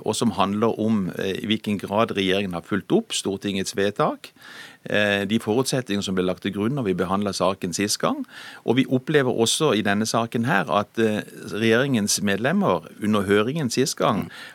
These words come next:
har skapt et bilde av situasjonen som ikke stemmer med det som Riksrevisjonen her beskriver.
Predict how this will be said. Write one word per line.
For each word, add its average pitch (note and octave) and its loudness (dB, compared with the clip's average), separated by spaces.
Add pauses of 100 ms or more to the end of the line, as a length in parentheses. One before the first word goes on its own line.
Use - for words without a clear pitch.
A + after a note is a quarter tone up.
har F2 2
skapt - -4
et G2+ -2
bilde A#2 4
av C#3 2
situasjonen B2+ 0
som - 0
ikke - -4
stemmer G2+ 2
med G2+ 0 (180)
det G2 2
som F#2+ -6
Riksrevisjonen F2+ -2
her E2 0
beskriver. D#2+ -6